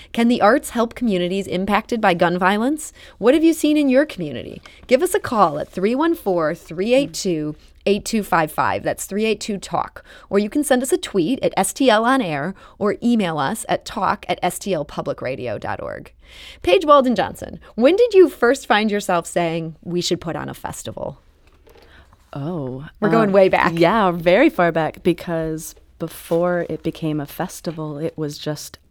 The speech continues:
Speaker 2: a small group of friends deciding that we wanted to do, uh, w-, wanted to do a show. And it was just a little itty bitty show that artists got together to offset some of the costs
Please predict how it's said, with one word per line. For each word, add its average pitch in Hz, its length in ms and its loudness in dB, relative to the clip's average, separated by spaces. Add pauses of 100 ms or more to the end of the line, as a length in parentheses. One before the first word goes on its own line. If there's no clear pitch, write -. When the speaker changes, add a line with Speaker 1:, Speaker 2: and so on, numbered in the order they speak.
(220)
Speaker 2:
a 151 80 -10
small 151 380 -10
group 165 200 -8
of 160 80 -6
friends 208 300 -4
deciding 160 460 -4
that 156 120 -4
we 160 140 -2
wanted 156 320 -4
to 160 100 -8
do, 151 500 -2 (1500)
uh, 165 120 6
w-, 156 320 0
wanted 160 240 2
to 165 60 -4
do 160 140 0
a 165 60 0
show. 247 400 0 (280)
And 175 200 2
it - 20 2
was 170 80 -4
just - 140 -16
a 180 40 -6
little 202 500 2
itty 220 140 0
bitty 208 200 2
show 180 500 2
that 160 400 0
artists 185 360 0
got 175 160 -2
together 170 400 0
to 170 60 -2
offset - 380 -2
some 170 140 -2
of 170 40 0
the 160 60 0
costs - 460 -4